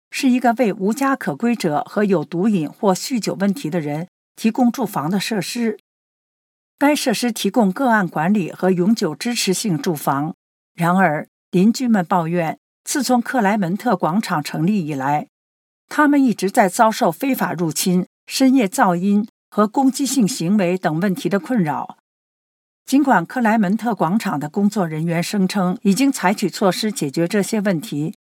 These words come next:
但邻居们仍然不满意。一位邻居称，该设施的一位居民曾骚扰他，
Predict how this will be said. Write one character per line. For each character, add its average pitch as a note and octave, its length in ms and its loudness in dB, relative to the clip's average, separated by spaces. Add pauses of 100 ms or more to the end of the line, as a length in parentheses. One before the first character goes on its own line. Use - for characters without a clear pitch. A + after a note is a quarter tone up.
(120)
但 C4+ 160 4
邻 G3 180 2
居 A#3+ 140 -2
们 F#3+ 180 0
仍 E3 180 -2
然 F#3+ 160 4
不 A3+ 140 -6
满 D#3 240 -4
意。 E3+ 280 -4 (340)
一 G#3+ 160 -2
位 B3+ 140 0
邻 F3+ 200 -2
居 G#3+ 140 -4
称， E3 380 -4 (480)
该 C#4+ 180 2
设 B3 180 0
施 - 180 -4
的 A#3 140 2
一 F#3+ 120 0
位 G#3 140 2
居 A3+ 240 0
民 F#3+ 220 2
曾 F#3+ 180 -2
骚 G#3 280 2
扰 G3+ 180 -2
他， E3 360 -2